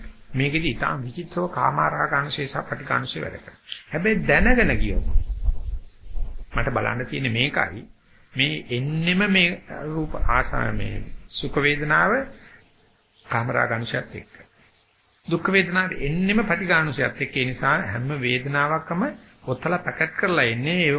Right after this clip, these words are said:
වටේ ඔතල තියෙන වැස්ම ඇරලා බලනා වගේ වේදනාව යථා ස්වභාවයෙන්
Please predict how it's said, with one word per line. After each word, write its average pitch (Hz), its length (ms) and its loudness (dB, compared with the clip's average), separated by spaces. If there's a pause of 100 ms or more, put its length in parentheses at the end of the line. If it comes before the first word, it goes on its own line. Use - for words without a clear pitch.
(160)
වටේ 127 320 0
ඔතල 156 340 0
තියෙන 165 280 -2 (840)
වැස්ම 147 380 0
ඇරලා - 440 2 (640)
බලනා 123 400 -2
වගේ 120 460 -2 (380)
වේදනාව 151 580 0
යථා 160 800 -2
ස්වභාවයෙන් 104 640 0